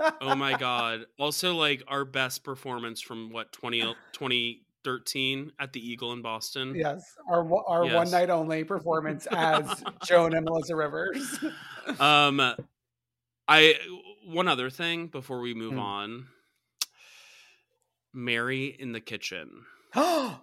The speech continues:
Speaker 2: Oh, yes, yes, yes, yes, yes, yes, yes.
Speaker 1: First of all, comparing Jen Shah, I mean, like, Mary pulled a Leanne Locken in a way.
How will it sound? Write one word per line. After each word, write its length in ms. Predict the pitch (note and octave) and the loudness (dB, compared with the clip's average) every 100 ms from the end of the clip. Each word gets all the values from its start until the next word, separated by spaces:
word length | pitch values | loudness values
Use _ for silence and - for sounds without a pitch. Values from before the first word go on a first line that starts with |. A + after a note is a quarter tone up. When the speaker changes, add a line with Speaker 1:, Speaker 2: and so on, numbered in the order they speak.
| - | -2
Speaker 2:
Oh, 160 | E3 D#3+ | 2 2
yes, 320 | D3+ A#2 - | 2 -2 -6
yes, 200 | A2+ - | -8 -8
yes, 140 | A2 | -10
yes, 160 | A#2 - | -12 -10
yes, 180 | A#2+ - | -12 -10
yes, 260 | A#2 - - | -12 -12 -10
yes. 240 | C#3 B2 | -8 -2
Speaker 1:
First 280 | E3 F3 - | 0 0 0
of 100 | D#3 | 0
all, 440 | C3+ A#2+ A2+ G#2+ - | 0 0 0 -4 -8
comparing 760 | - C#3 - C#3+ E3+ F3 F3+ C3 | -12 -10 -6 -4 -4 -4 -6 -8
Jen 340 | C3 A#2+ B2 | -4 -4 -4
Shah, 640 | - C3+ A#2 A2+ A2 A2+ A2 _ _ _ _ _ _ - | -6 -4 -2 -2 -2 -2 -6 _ _ _ _ _ _ 2
I 60 | |
mean, 180 | A3 C4 | 6 8
like, 260 | A#3 F#3+ - _ _ _ _ | 6 4 -4 _ _ _ _
Mary 340 | D3+ F#3 C4 G4 | -6 -4 -2 -2
pulled 340 | G4+ D#4 C4+ | -4 -6 -4
a 40 | A3+ | -2
Leanne 480 | D#3 D#3 F#3+ F3 | -4 -6 -6 -6
Locken 440 | B2 D3+ E4 F3+ B2+ | -6 -6 -6 -8 -8
in 100 | F#2+ | -10
a 60 | E2+ | -12
way. 360 | D#2+ C#2 - | -18 -20 -20